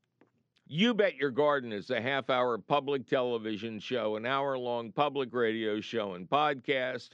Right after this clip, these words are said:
all produced and delivered to you weekly from the Univest Studios at Lehigh Valley Public Media in Bethlehem, P A. Our radio show is distributed by P R X, the Public Radio Exchange.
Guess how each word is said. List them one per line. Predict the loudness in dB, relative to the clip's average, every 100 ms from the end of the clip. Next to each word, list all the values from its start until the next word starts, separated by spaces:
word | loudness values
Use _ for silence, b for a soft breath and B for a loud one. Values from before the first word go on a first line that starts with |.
| B -16 -12 B
all | 4 6 4
produced | 2 0 2 2 0 -2
and | -4 -2
delivered | -2 0 0 0 -6 -6
to | -6
you | -4 -4 -4
weekly | 2 2 2 -2 -6 -2 -2 -4 _ _ b b b b -4
from | -2 -2
the | -6
Univest | -4 -2 -2 0 -2 -2 -4
Studios | -4 -2 -2 -2 0 -2 -4 -8
at | -8
Lehigh | -4 0 0 0
Valley | -2 -2 -4 -6
Public | -2 -2 -2 -4 -4
Media | -6 -4 -6 -4 -6 -4
in | -4 -4 -4
Bethlehem, | -4 -4 -4 -8 -6 -6 -8 -10
P | -10 -8 -6 -2
A. | -2 -2 -8 b b b b b -2
Our | 0 2
radio | 2 0 0 -2 -2 -4
show | -2 0 0
is | -4 -6
distributed | -10 -8 -4 -4 -4 -4 -6 -4
by | -4
P | -4 -6 -2
R | 0 0 0
X, | -2 -4 -18 -14
the | -14
Public | -8 -4 -2 -2 -2
Radio | -2 -2 -4 -4 -4
Exchange. | -6 -12 -8 -8 -8 -12 -20 -20